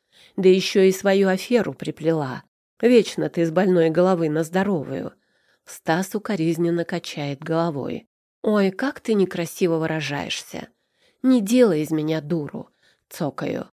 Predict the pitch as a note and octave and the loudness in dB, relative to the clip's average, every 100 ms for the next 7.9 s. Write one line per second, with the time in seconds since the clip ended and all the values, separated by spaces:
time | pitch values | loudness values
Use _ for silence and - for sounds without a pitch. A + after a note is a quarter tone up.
0 | _ - C4 C4 B3+ B3+ B3+ - C4 G#3+ | _ 0 2 4 4 2 -2 -2 -2 -2
1 | C#3+ - C#3+ C#3 C#3 D3+ - - F#3 E3+ | -4 -4 -4 -4 -6 -8 -6 -2 0 0
2 | F#3 F#3 B3 A#3 E3+ - - - - _ | -2 0 0 2 0 -4 -6 -14 -14 _
3 | _ _ _ C#4 C4 B3+ B3 A3 G#3+ G3+ | _ _ _ 0 2 4 2 2 2 0
4 | G3 G3 B3+ G3 D#3+ D3+ D#3 E3+ - _ | -2 -4 -4 -6 -6 -8 -8 -12 -16 _
5 | _ - C#4 B3 B3 - D4+ D#4 G3+ F3+ | _ 0 2 2 -2 -2 -4 -4 -4 -4
6 | - A#3 A3+ A#3+ C4 C4 A#3+ G#3 G3+ F#3 | -2 0 2 2 2 0 -4 -2 -2 0
7 | G#3 G3+ G3 D#3 D3+ C3 - - - | 0 -2 -2 -2 -4 -4 -10 -12 -12